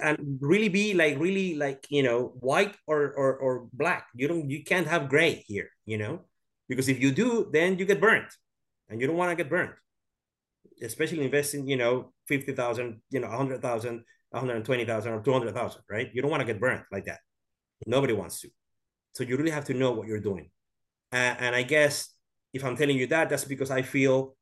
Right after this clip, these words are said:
like we are providing that for our investors too. People that have invested with us, the people that wanna invest with us, it's because they see us. That's one thing. They see us, you know, day in, day out, doing something in real estate,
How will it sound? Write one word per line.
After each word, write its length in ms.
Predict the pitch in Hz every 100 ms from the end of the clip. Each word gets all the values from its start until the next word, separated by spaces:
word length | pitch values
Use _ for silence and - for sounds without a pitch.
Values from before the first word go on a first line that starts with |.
| _
like 280 | 113 117 - _ -
we 260 | 117 139
are 80 | 139
providing 480 | 135 127 127 120 120
that 220 | 117 113
for 160 | - 104
our 120 | 98
investors 440 | 98 107 104 92
too. 180 | - 92 - _ _ _
People 220 | 151 175
that 320 | 147 139 135
have 160 | - 143
invested 440 | 135 127 160 190
with 120 | 185 202
us, 280 | 202 202 - -
the 60 |
people 200 | 110 131
that 160 | 139 104
wanna 200 | 123 147
invest 280 | 117 151 165
with 140 | 190
us, 220 | 196 196 - _ _ _ _ _ -
it's 140 | 135
because 300 | 135 120 117
they 140 | 135
see 280 | 143 - 185
us. 320 | 233 - - _ _ _ _ _ _ -
That's 180 | 107
one 220 | 117 117 113
thing. 200 | 123 196
They 120 | 117
see 180 | 107 127
us, 120 | 113 110
you 120 | 110 107
know, 160 | 101 -
day 220 | 113 117
in, 140 | 123 120
day 180 | 117 113
out, 300 | 113 151 - 107
doing 220 | 120 123
something 400 | 120 123 120 123
in 140 | 127
real 180 | 117 117
estate, 420 | 107 - 113 147